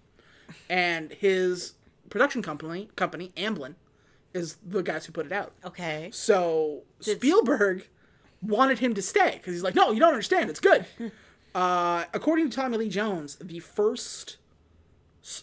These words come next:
Speaker 1: uh, draft of this script,
Speaker 2: Yeah.
Speaker 1: and I quote, "stank."
Speaker 2: <laughs>
Speaker 1: And Steven Spielberg said, he promised him it will improve.
Speaker 2: Mm-hmm.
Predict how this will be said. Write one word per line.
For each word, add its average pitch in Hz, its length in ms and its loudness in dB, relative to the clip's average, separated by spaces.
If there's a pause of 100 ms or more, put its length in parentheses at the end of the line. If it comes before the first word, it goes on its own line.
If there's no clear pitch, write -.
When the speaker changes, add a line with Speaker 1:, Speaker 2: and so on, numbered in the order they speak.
Speaker 1:
uh, 185 140 2
draft 185 400 2
of 160 80 -16
this 180 120 -8
script, - 520 -6
Speaker 2:
Yeah. 208 160 -6 (200)
Speaker 1:
and 214 160 2
I 226 120 4
quote, 180 420 2 (400)
"stank." - 640 -8 (280)
Speaker 2:
<laughs> 392 540 4 (1040)
Speaker 1:
And 208 340 2
Steven 269 300 0
Spielberg 202 840 4
said, 190 460 4 (140)
he 185 100 0
promised 240 560 2
him 131 220 -14 (320)
it 180 160 -2
will 185 220 0
improve. 160 680 -6
Speaker 2:
Mm-hmm. 214 220 -6